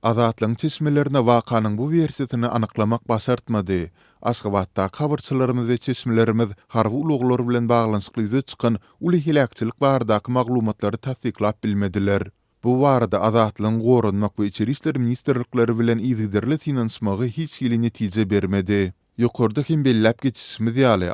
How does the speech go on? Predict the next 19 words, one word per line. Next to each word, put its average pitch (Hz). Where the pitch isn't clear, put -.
azatlygyň 104
çeşmeleri 117
harby 110
gullakçylaryň 123
jesetleriniň 113
Türkmenistan-Owanystan 117
serhedini 131
goraýan 113
Serhetabaddan 110
we 107
Tagtabazar 101
serhet 135
postlarynyň 110
ýerleşän 101
sebetinden 98
Lebap 101
welaýatyna 131
getirilendigini 113
öňe 123